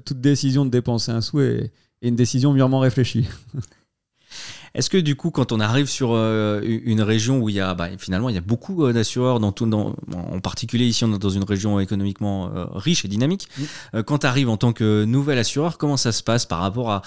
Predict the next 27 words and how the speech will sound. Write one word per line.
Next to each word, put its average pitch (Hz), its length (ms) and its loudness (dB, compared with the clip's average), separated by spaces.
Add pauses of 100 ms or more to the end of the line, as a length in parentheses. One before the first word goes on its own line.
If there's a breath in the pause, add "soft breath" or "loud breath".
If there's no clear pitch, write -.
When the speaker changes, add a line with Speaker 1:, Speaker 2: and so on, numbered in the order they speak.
(300 loud breath)
Speaker 2:
à 101 140 -4
d'autres 113 240 -2
métiers 139 340 4
où 113 160 4
parfois - 320 -2
on 110 80 2
se - 140 -4
regarde, 113 340 2
euh, 98 180 2
un 101 120 0
peu, 120 160 -2
euh, 104 400 4
en 107 180 2
chien - 160 -2
de 104 80 -2
faïence, 113 380 0
c'est-à-dire 101 180 -4
que 98 80 0
c'est - 140 0
celui-là 95 300 0
qui - 100 -6
arrive, 98 420 0
euh, 92 80 0
sur 87 160 -6
le 92 80 -4
marché, 98 460 -4
euh, 92 100 0